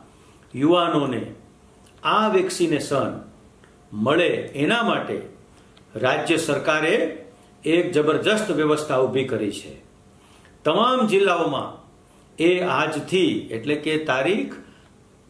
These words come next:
ચોથી જૂનથી તમામ જિલ્લાઓમાં સરકારે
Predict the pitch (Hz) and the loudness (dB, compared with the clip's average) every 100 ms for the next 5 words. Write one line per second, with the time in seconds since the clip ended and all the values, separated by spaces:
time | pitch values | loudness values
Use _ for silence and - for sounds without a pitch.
0 | - _ - 202 208 208 202 135 - - | -20 _ 0 2 2 2 2 2 -4 -12
1 | - 110 170 214 156 - 127 - - - | -10 2 4 4 0 -2 -4 -4 -12 -20
2 | - - - 151 214 220 208 180 170 143 | -20 -12 -4 0 2 2 2 2 2 0
3 | 127 156 220 - - - 147 151 175 175 | -4 -6 -6 -12 -18 -4 -2 0 0 2
4 | 135 104 | 0 -4